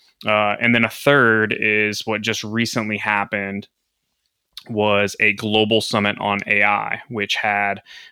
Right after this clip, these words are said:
uh, the leaders from twenty-eight countries,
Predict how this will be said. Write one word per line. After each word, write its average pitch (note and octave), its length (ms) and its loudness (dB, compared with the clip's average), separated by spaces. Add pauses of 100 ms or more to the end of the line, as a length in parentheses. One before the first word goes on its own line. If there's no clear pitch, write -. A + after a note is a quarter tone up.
uh, G#2 200 0
the G#2+ 120 -2
leaders A2 460 2
from G#2 480 0
twenty-eight G#2+ 640 0
countries, G#2 840 -6